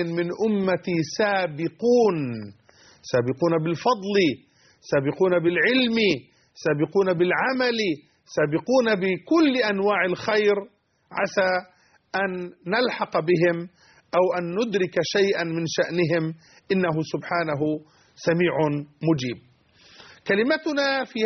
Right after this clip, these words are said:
هذا اليوم المبارك كلمة لإمام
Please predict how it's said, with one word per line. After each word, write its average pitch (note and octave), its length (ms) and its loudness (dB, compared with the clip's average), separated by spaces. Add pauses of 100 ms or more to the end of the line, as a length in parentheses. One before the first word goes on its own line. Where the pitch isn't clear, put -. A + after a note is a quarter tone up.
هذا A3 160 0
اليوم A3+ 340 2
المبارك G#3+ 720 0 (640)
كلمة A#3+ 520 -2 (840)
لإمام G#3 640 0